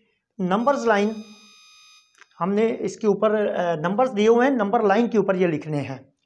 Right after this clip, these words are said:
तो पहला नंबर है टू बाई थ्री। तो स्टूडेंट, इसके अंदर दो चीज़ें जो सीखने वाली हैं वो क्या हैं? पहली बात तो ये कि एक हमारी लाइन है, उसके सेंटर में हमेशा ज़ीरो होगा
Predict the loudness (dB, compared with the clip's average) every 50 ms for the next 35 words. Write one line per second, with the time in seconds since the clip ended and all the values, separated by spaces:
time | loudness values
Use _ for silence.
0 | _ _ _ -4 0 2 2 2 2 0 -4 -16 -20 -20 _ _ -2 0 2 2
1 | 2 2 2 2 2 2 2 0 0 2 2 2 4 2 2 2 -2 -4 -4 -6
2 | -8 -14 -20 _ _ _ _ _ _ _ -16 -14 -8 -6 -4 -2 -2 -2 -2 -4
3 | -4 0 0 0 2 2 0 0 0 -6 -16 -20 _ _ _ _ _ _ _ -16
4 | -12 -4 0 0 0 0 0 -2 -6 -4 -2 -4 -4 -4 -8 -16 _ _ _ _
5 | _ -12 -6 -4 -4 -6 -4 -6 -6 -6 -4 -4 -4 -2 0 0 0 0 0 -2
6 | -2 -2 -4 -8 -10 -14 _ _ _ _ _ -10 -8 -6 -6 -6 -8 -12 -18 _
7 | _ _ _ _ _ 0 0 2 2 2 0 0 -2 -4 -8 -20 -20 -20 _ _
8 | _ -2 0 2 2 2 4 2 2 2 2 0 0 2 2 0 0 -2 -6 -14
9 | -20 _ 0 4 6 6 8 6 6 2 0 -6 -4 0 0 2 2 2 2 2
10 | 2 2 0 -2 0 0 0 -2 -4 -14 -20 _ _ _ -12 -12 -4 -2 -4 -2
11 | -2 -4 0 0 0 0 2 0 0 0 2 2 2 2 2 0 -2 0 0 2
12 | 4 4 4 4 2 2 2